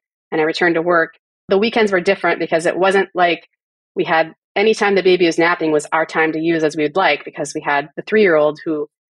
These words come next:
then eventually, you know, dropped his nap in the summer and fall period. So you're never really, like, fully off when there's two. So I think that's another part of it that made it easier going back with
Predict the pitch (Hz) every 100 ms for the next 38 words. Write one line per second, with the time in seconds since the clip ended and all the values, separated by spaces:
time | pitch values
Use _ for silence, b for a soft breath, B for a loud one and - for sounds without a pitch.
0 | _ _ - 175 160 165 156 - 151 147
1 | 151 151 170 170 175 160 151 151 151 151
2 | 147 147 143 160 156 151 143 - - 208
3 | 202 170 165 156 175 156 - b b b
4 | _ - 202 254 247 185 190 185 147 -
5 | - - 180 175 160 - 143 143 165 202
6 | 175 175 160 - - 175 190 214 _ _
7 | _ _ - 214 233 220 214 160 170 196
8 | 202 - - 196 208 214 208 196 190 185
9 | 180 180 180 190 190 185 185 180 170